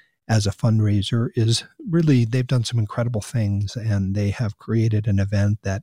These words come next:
is, you know, obviously it is celebrating L G B T Q folks, but it's for everybody. You know, I go down there and there's folks who are straight, there are kids, there are old people. Um, it's, you know, racially diverse.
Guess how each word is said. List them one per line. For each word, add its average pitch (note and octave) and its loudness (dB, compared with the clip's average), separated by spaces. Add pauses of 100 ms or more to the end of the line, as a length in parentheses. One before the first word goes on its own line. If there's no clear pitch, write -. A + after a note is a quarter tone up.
(120)
is, G#2+ -2 (880)
you D3 4
know, F#2+ 4
obviously G#2 0
it G2 2
is F#2 -4 (100)
celebrating G2 0
L G#2+ 2
G - -10
B F#2 -4
T G#2 -2
Q G#2 0
folks, G2+ -2 (360)
but C3+ 4
it's C#3+ 0
for A#2+ 0
everybody. G#2 -6 (120)
You B2 2
know, G#2+ 4
I G#2 2
go A2 2
down G2 0
there G2 0
and G#2 0
there's G2 -4 (920)
folks G#2+ 2
who G2+ 2
are F2+ -2
straight, C3+ 2
there F#2+ 0
are E2+ -8
kids, C3+ 0
there F2+ -4
are - -12
old D3+ 2
people. A#2+ 0 (460)
Um, G2+ -2
it's, A#2+ -2
you A#2+ 4
know, F#2 0
racially B2 2
diverse. A#2 0